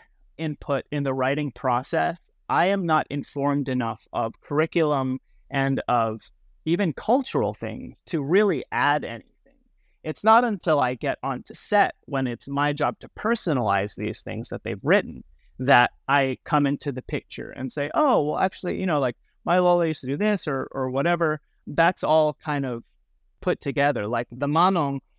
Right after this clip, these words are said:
part where I give Manong to, uh, Lola, like, we did that in the audition, you know? So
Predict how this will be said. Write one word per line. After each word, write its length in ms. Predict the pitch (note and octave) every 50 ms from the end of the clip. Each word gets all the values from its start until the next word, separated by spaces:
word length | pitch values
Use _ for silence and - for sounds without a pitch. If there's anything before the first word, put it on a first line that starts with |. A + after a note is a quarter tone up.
| _ _ -
part 340 | D#3+ D#3 D3 C3+ - -
where 180 | - C#3 C3+ C3
I 140 | B2+ B2 - -
give 140 | D3+ C#3+
Manong 280 | D3 C#3+ C#3 C#3 C#3 A#2+
to, 260 | C#3+ C3 A#2+ A#2 A2 -
uh, 340 | - A#2 A#2 G#2+ G#2+ - -
Lola, 520 | C3+ D#3 F3 G#3 A3 F#3 B2 G#2 G2+ A2 - _ _ _ _ _ -
like, 180 | D3 C#3 C3+ -
we 140 | D3+ E3+ F#3+
did 160 | F#3 G#3+ G3
that 140 | G3 F3+ D#3+
in 100 | D3 D3
the 100 | C3+ B2
audition, 540 | G2+ A2 G2+ C3+ F#3 - - - F2+ - - _ _ _ _
you 120 | - F3
know? 240 | E3+ E3 E3 E3+ E3+ - _ _ _ _ _ _
So 400 | - - - F#3 F3 E3+ D#3+ -